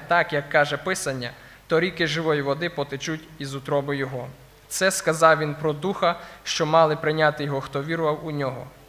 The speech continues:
Не було що, не було ще Духа на них. Це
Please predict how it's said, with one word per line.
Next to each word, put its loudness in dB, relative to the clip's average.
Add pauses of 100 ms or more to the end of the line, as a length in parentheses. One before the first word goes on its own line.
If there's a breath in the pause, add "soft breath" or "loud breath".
Не -4
було 0
що, -2 (320 loud breath)
не -2
було 2
ще -2
Духа -4
на -4
них. -6 (1500 loud breath)
Це 2